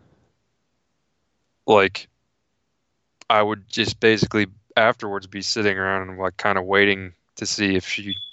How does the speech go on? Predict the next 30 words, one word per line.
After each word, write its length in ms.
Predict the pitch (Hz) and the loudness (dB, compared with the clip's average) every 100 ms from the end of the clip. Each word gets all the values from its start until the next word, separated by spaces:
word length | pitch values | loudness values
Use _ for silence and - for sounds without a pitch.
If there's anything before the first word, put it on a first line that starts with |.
| - | -16
would 200 | 143 104 | -10 -8
want 260 | 98 98 98 | -4 -2 0
sex. 580 | - 120 127 - - - _ _ _ _ _ _ | 2 4 4 2 -4 -4 _ _ _ _ _ _
But 160 | - 110 | 2 4
again, 380 | 107 98 120 120 | 2 0 0 2
like, 140 | 110 | 2
I 40 | 98 | 2
didn't 140 | 101 | -2
wanna 120 | 98 95 | -4 -8
say 220 | - 117 | -2 -2
anything. 260 | 110 104 | -2 -4
I 80 | 95 | -4
didn't 160 | 95 98 | -2 -4
wanna 140 | 95 | -8
try 140 | 92 98 | -4 -2
to 60 | |
initiate 400 | 92 107 - 101 | -2 -4 -2 0
it 100 | 92 | 0
'cause 140 | - 95 | -4 -4
I 60 | |
didn't 140 | 95 92 | -4 -2
wanna 200 | 95 92 - - | -4 -6 -10 -4
feel, 300 | 117 101 101 | -2 0 -2
make 180 | 117 113 | 0 2
her 80 | 110 | 2
feel 180 | 113 113 | 6 4
like 120 | 98 | 4
she 100 | - | 0
was 120 | 101 | -6
pressured 480 | - 127 139 123 95 | -2 2 2 0 -6